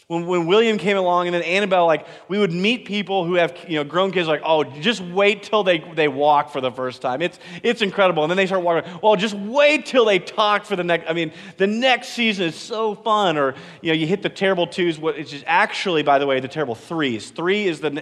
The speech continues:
age. Whew. Uh, they're like, "Well, once you get past this, then it," you know, and then, and what Taylor and I realized is, like, everybody, no one just says, "Hey, just enjoy right now.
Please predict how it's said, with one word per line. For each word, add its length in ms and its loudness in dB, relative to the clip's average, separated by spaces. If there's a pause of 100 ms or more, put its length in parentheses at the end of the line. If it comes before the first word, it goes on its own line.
age. 220 -4 (520)
Whew. 280 -8
Uh, 340 4 (800)
they're 120 2
like, 100 4
"Well, 160 2
once 240 4
you 60 0
get 180 2
past 400 0
this, 420 2
then 220 4
it," 140 -2
you 120 -2
know, 140 0
and 140 -4
then, 100 -2 (500)
and 160 2
what 200 2
Taylor 320 2
and 80 2
I 60 4
realized 420 2
is, 80 -10
like, 160 0
everybody, 560 2
no 240 2
one 220 4
just 120 -2
says, 160 -4
"Hey, 200 -6
just 200 -14
enjoy 480 -8
right 260 -8
now. 220 -20